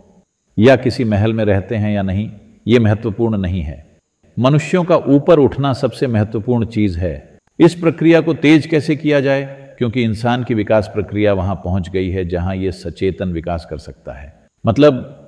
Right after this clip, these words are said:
आप लाखों साल ले सकते हैं या फिर आप वहां कल सुबह पहुंच सकते हैं, ये आपकी चॉइस है। हम ये चुन सकें, इसलिए ही हमने ऐसे मंदिरों का निर्माण किया। पर अब भी, क्योंकि हर कोई सोचता है,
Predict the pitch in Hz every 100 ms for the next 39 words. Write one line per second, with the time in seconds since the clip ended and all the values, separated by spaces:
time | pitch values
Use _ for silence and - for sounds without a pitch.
0 | - 117 120 120 117 135 - 127 127 113
1 | 113 - 113 101 117 139 98 92 107 101
2 | 95 95 95 101 92 92 90 90 90 -
3 | 80 - 78 76 _ _ 98 120 117 127
4 | - 107 117 - - - _ _ _ _
5 | _ - 127 127 123 160 180 175 131 143
6 | 110 - 95 92 92 131 - - _ _
7 | _ _ 107 120 131 127 120 127 120 120
8 | 127 117 117 113 107 110 104 104 107 110
9 | 110 110 - _ _ _ - 113 - 113
10 | 107 131 147 98 - - - 127 120 110
11 | 143 147 151 127 120 113 - 131 110 107
12 | 98 - -